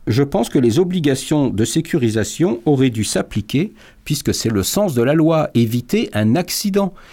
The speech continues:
Et, et généralement, éviter un accident aux personnes mêmes qui sont chez vous, c'est-à-dire, euh, les petits cousins, les enfants de votre famille, et cetera.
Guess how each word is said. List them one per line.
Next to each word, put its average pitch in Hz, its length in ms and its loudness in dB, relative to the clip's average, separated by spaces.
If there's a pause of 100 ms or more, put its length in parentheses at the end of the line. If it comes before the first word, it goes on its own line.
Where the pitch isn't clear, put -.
Et, 143 220 0
et 117 40 2
généralement, 135 680 2
éviter 143 340 0
un 123 120 2
accident 165 640 -2
aux 139 80 4
personnes 156 500 2
mêmes 233 240 2
qui - 120 -6
sont 143 180 -2
chez 214 220 0
vous, 233 200 2
c'est-à-dire, 117 540 0
euh, 107 240 4 (260)
les 104 100 2
petits 123 280 0
cousins, 202 640 0
les 123 240 2
enfants 139 320 0
de 120 80 0
votre 127 160 0
famille, 196 420 2
et 143 100 2
cetera. 139 460 -4